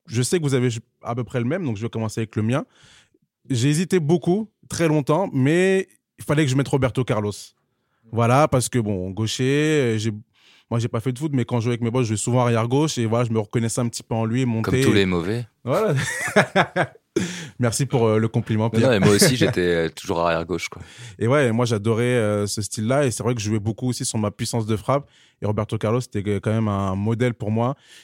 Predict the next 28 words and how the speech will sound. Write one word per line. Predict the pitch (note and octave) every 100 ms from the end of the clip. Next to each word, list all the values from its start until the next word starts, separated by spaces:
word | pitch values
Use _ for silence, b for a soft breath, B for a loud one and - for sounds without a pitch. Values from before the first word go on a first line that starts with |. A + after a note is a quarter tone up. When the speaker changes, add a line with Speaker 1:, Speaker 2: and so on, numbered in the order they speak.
| b
Speaker 1:
Et | -
puis, | A2
bah, | G2 F2 F2+ F#2
pour | F#2
ceux | - B2
qui, | - G#2+ G2+
euh, | F#2+ F2+ F#2
qui | F#2+ G#2
connaissent | A#2+ A#2 A2+
pas, | - D3+
tapez | C3+ A2+ C3
juste | C3+ C#3+
Roberto | A#2+ A#2 A#2 A#2+ A#2+
Carlos | A#2 A2+ B2
sur, | A#2+ - G2+
euh, | G2+ G2 F#2+
YouTube, | G2+ G#2 D3+ E3+ b b b b
et | A2+
vous |
verrez | G#2+ A#2 B2+
ce | -
coup | A2 B2
franc | - B2 _ -
incroyable | F#3 F3+ - C#3 D3 D3 B2+ A2+ - _
contre | C3 A2+ B2
l'équipe | A#2 B2
de | A2+ A#2
France, | G2+ C#3 - -